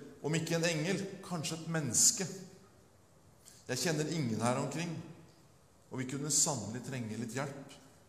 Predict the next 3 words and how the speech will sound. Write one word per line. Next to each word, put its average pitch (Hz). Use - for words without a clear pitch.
Kanskje 123
vertshuseierens 123
kone, 143